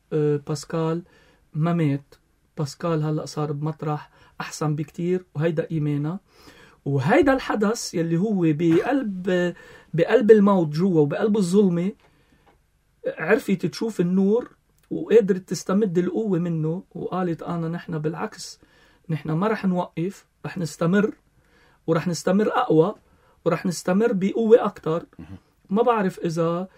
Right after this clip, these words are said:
Speaker 1: إذا هيدا ما اسمه، آه، إيمان، آه، معيوش ب-، بقلب عمق الموت، شافت نور القيامة هونيك، ما عاد تعرف شو هي نور القيامة غير
Speaker 2: كيف،
Speaker 1: هيك.
Speaker 2: كيف ممكن يكون الاستمرار،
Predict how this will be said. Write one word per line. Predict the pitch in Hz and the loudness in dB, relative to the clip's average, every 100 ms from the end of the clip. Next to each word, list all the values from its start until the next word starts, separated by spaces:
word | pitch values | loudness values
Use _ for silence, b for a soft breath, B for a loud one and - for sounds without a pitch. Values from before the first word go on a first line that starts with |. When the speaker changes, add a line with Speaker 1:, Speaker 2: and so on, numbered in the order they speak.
| b b - | b b -4
Speaker 1:
إذا | 156 165 220 | -2 2 4
هيدا | 190 | 4
ما | 180 180 | 2 -2
اسمه، | 190 - 156 139 139 b b b - | -6 -4 -2 -2 -6 b b b -2
آه، | 151 151 170 | 0 0 0
إيمان، | 165 196 165 135 135 _ _ _ _ _ | 0 2 0 -2 -8 _ _ _ _ _
آه، | 160 151 151 151 147 | 2 4 6 6 6
معيوش | 147 160 160 175 190 190 208 - - _ _ _ _ | 4 2 2 4 4 4 0 -6 -14 _ _ _ _
ب-، | 151 180 175 - | -4 -2 -2 -4
بقلب | 160 175 175 226 247 202 | -4 -4 0 0 0 -2
عمق | 170 247 269 196 | 0 0 2 0
الموت، | 180 175 160 143 _ _ _ _ _ | 2 2 2 0 _ _ _ _ _
شافت | - 208 214 185 - | 0 2 4 0 0
نور | 202 190 | 2 2
القيامة | 175 - 170 175 165 | 0 -2 -2 -2 -2
هونيك، | 160 170 185 214 b b _ | -2 -2 -4 -6 b b _
ما | 147 | -4
عاد | 160 | -4
تعرف | - 160 156 | -4 -4 -4
شو | 143 160 | -4 -4
هي | 160 156 147 156 b b - | -2 0 -2 -4 b b -2
نور | 156 | 0
القيامة | 147 139 151 151 151 | 0 -2 0 0 0
غير | 143 139 | -2 -2
Speaker 2:
كيف، | 123 | -2
Speaker 1:
هيك. | 143 - | -4 -6
Speaker 2:
كيف | 120 120 | -8 -6
ممكن | 120 113 90 | -6 -6 -10
يكون | 85 95 82 | -10 -10 -10
الاستمرار، | 69 - - 82 80 76 | -12 -18 -14 -12 -12 -12